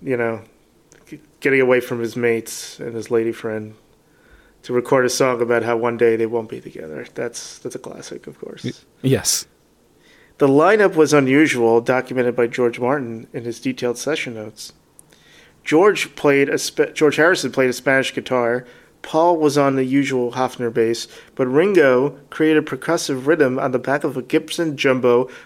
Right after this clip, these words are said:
Speaker 1: acoustic guitar. John played the snare drum on beats two and four, throughout the song. Hmm.
Speaker 2: John, the best drummer in the Beatles?
Speaker 1: I thought it was Paul.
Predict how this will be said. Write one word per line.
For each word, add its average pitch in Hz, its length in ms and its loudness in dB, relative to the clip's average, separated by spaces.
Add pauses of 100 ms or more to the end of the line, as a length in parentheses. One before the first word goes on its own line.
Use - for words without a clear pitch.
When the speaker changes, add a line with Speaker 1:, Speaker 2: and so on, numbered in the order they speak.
Speaker 1:
acoustic - 560 -6
guitar. 139 640 -6 (1000)
John 160 440 0
played 156 220 2
the 147 60 -8
snare 202 320 0
drum 135 300 2
on 135 160 -2
beats 139 280 -2
two 143 180 -4
and 123 100 -4
four, 131 440 0 (260)
throughout 131 300 -4
the 143 60 -12
song. 123 400 -10 (960)
Hmm. 247 100 -18 (420)
Speaker 2:
John, 120 440 0
the 160 100 0
best 165 300 -2
drummer 170 240 0
in 175 100 0
the 180 100 0
Beatles? 202 540 -2 (280)
Speaker 1:
I 147 120 -2
thought 165 240 4
it 156 80 4
was 151 160 -4
Paul. 151 580 -4